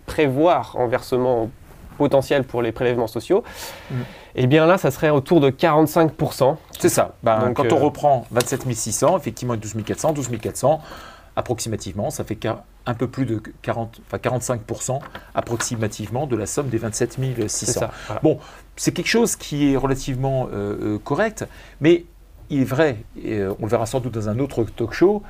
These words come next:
Speaker 2: euh, que la protection sociale, c'est la protection sociale minimale à laquelle chaque personne doit souscrire.
Speaker 1: Mm, mm.
Speaker 2: Euh, et, euh, bien évidemment, euh, euh, ça ne tient pas compte de certaines situations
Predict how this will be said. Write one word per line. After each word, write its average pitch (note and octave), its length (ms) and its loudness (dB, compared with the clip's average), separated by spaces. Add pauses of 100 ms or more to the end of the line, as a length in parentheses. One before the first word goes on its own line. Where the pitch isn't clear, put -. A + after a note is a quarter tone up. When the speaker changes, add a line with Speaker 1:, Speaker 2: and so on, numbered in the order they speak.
(280)
Speaker 2:
euh, G#2+ 160 0
que - 120 0
la A2+ 180 4
protection A#2 720 -6
sociale, E3 520 2
c'est C3 160 -2
la - 80 0
protection A2+ 720 -6
sociale A#2+ 720 -2 (320)
minimale C#3+ 720 0 (300)
à A2 80 2
laquelle D3+ 520 2
chaque - 220 -2
personne D3 540 0
doit G#3+ 320 2 (220)
souscrire. - 720 -6 (100)
Speaker 1:
Mm, B2 40 -6
mm. - 40 -6 (320)
Speaker 2:
Euh, G2+ 580 6
et, A2 280 -2
euh, G2 80 -4
bien G2 200 -6
évidemment, G2+ 640 0 (240)
euh, G#2 320 -2
euh, G2 180 -6
ça - 160 -4
ne F#2+ 60 -6
tient G2 180 0
pas G#2+ 140 -2
compte C#3+ 300 -4
de G2+ 40 -12
certaines G#2+ 380 -4
situations A2 600 -6